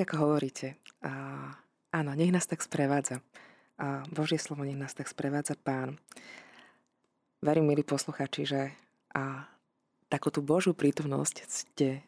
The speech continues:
vnímali aj cítili aj vy a cez tento rozhovor. Čas sa nám však naplnil a my musíme končiť, takže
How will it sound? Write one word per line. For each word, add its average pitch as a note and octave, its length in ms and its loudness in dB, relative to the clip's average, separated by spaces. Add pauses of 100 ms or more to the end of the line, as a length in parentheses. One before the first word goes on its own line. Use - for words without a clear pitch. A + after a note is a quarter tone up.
vnímali C#3+ 480 2
aj C#3 160 0
cítili C#3 400 0 (540)
aj C#3+ 260 0
vy D3+ 300 6 (480)
a C#3+ 240 -2
cez C#3 160 0
tento C#3+ 320 0
rozhovor. C#3 480 -2 (320)
Čas - 180 -2
sa D3+ 60 0
nám C#3 160 -2
však C#3+ 240 -2 (160)
naplnil D3+ 500 0 (800)
a C#3 240 -2
my C#3+ 160 2
musíme C#3 320 -2
končiť, - 800 -4
takže C3+ 400 -6